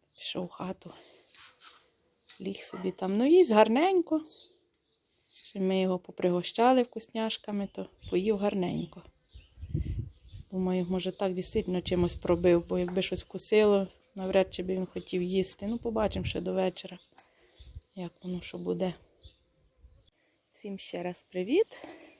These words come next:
Вчора вже нічого не знімала, бо так, тут це все, жара була така. Сережа там штукатурив.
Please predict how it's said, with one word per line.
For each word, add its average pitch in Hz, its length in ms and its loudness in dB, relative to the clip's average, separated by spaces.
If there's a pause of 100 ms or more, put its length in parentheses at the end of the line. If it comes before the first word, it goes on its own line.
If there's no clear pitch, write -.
(1040)
Вчора 180 300 2
вже 180 160 0
нічого 180 440 0
не 170 140 -2
знімала, 233 580 4
бо 185 140 -4
так, - 380 -8 (260)
тут - 120 -18
це 190 160 -6 (140)
все, 277 280 -2 (220)
жара 226 240 -4
була 196 220 0
така. 190 320 -8 (840)
Сережа 175 260 -4
там 170 200 -6
штукатурив. 254 680 2